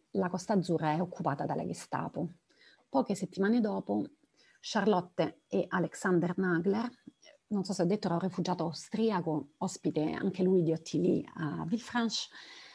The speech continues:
eh, Charlotte e Alexander vengono arrestati. Charlotte è deportata ad Auschwitz, come Alexander, eh, ma lei sarà us-, uccisa probabilmente il giorno stesso del suo arrivo.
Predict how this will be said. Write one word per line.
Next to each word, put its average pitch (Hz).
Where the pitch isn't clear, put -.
eh, 190
Charlotte 214
e 202
Alexander 190
vengono 185
arrestati. 151
Charlotte 175
è -
deportata 170
ad 165
Auschwitz, 208
come 170
Alexander, 175
eh, 185
ma 190
lei 175
sarà -
us-, -
uccisa 180
probabilmente 185
il 175
giorno 160
stesso -
del 160
suo -
arrivo. 156